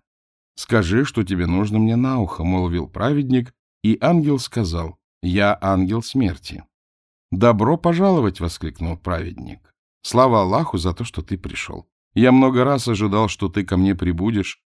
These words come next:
и продлилось отсутствие твое над тоскующим по твоем приходе». «Если у тебя есть дело, исполни его», сказал ангел смерти.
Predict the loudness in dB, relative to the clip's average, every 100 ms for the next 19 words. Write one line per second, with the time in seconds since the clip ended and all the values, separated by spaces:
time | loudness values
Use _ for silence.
0 | -4 2 2 2 2 4 4 4 0 0
1 | -4 -2 -4 -4 -2 0 0 0 -2 0
2 | 2 0 0 -2 -4 -4 -6 -2 0 0
3 | -2 -4 -4 -6 -4 -4 -4 -6 -8 -12
4 | -14 -14 -16 -20 _ _ _ _ _ _
5 | _ _ 2 2 4 0 2 2 2 2
6 | 0 -4 -6 -2 0 0 -2 -2 0 2
7 | 2 0 -6 -8 -6 -2 -4 -2 -2 -2
8 | -2 -6 -6 -6 -6 -16 -20